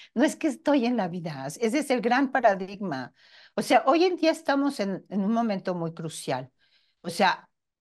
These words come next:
hay la, la atracción y la seducción de todo lo que es tecnología.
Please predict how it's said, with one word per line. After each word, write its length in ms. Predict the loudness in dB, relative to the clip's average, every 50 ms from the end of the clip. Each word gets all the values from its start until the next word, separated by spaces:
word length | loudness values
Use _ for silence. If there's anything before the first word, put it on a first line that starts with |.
| _ _
hay 200 | 2 4 4 4
la, 280 | 4 4 4 2 0 0
la 140 | 0 2 2
atracción 840 | 2 2 2 0 0 0 -2 -8 -8 -2 0 2 4 4 4 4 4
y 80 | 4 4
la 140 | 2 0 -2
seducción 880 | 0 -2 -2 -2 -2 -4 -8 -8 -4 -2 0 0 0 0 -2 -2 -2 -2
de 120 | -4 -4
todo 460 | -4 -4 _ 0 0 2 4 4 4 4
lo 160 | 2 -2 -4
que 80 | -6 -8
es 120 | -8 -6
tecnología. 840 | -6 -6 -4 -4 -4 -4 -6 -6 -8 -10 -10 -8 -6 -6 -6 -8 -10